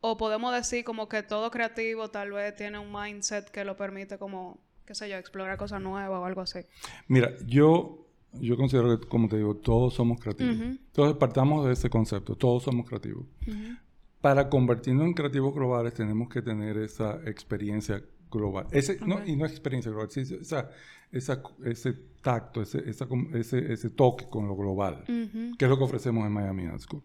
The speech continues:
Speaker 1: Ok.
Speaker 2: que, con profesores internacionales, con, eh, eh, como Caro, que estuvo aquí,
Speaker 1: Ujú.
Speaker 2: eh, profesores de, de diferentes países,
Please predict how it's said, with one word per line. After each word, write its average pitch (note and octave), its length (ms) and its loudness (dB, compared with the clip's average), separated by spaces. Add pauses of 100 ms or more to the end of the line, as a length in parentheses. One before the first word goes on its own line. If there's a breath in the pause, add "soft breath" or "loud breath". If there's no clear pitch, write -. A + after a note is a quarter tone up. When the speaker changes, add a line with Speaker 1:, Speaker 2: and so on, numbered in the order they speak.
(120)
Speaker 1:
Ok. F#3 340 -16
Speaker 2:
que, G#2+ 300 -2
con A2 160 0
profesores G#2 400 2
internacionales, B2+ 800 0
con, G2 580 -8
eh, F#2+ 360 -4 (400 soft breath)
eh, G2 200 -6
como G2 760 -2
Caro, A#2 320 2
que G2+ 80 -4
estuvo G2 240 -8
aquí, C#3 600 2
Speaker 1:
Ujú. A#2 100 -12 (260 loud breath)
Speaker 2:
eh, G#2+ 200 -4
profesores G2+ 580 -2
de, G2 280 -4
de G2+ 260 -6
diferentes G2+ 560 -4
países, C3 680 -4